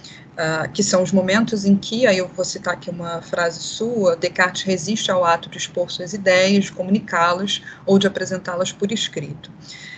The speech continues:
Ah, na sua introdução, você chama atenção para o caráter privado da discussão cartesiana sobre a teologia, ah, o que me faz imediatamente pensar, ah, no contexto epistolar e na importância do, do contexto epistolar para a obra cartesiana como um todo.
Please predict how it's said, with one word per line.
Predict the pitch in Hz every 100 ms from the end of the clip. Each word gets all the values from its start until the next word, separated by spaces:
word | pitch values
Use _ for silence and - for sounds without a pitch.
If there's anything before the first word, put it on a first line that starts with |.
| - -
Ah, | 196 190
na | 208
sua | 208 226
introdução, | 220 220 214
você | 208 208
chama | - 196
atenção | 190 196 196 214 254
para |
o | -
caráter | 185 180 185
privado | - 208 196 170 180 233 - -
da | 180
discussão | - - 165 170
cartesiana | 170 - 175 170 170
sobre | 165 170 170
a |
teologia, | 160 165 160 156 151 180 233 269 - - - - - -
ah, | 175 180 175 175
o | 196
que | -
me | 202 202
faz | - 185 185 202 202
imediatamente | 202 214 202 202 196 190 196
pensar, | - 196 196 - 190 170 185 190 208 -
ah, | 185 185 180 170 170 - - -
no | 220
contexto | 262 226 220 214
epistolar | 202 - - 190 175 226 233
e |
na | 202
importância | 202 208 202 196 247 - 175 165 -
do, | 170 160 160 - -
do | 190
contexto | - 160 185 185
epistolar | - - 165 165
para | 185 165
a |
obra | 165 165
cartesiana | 170 160 180 170 165 165
como | 160 165 180
um | 190
todo. | 165 147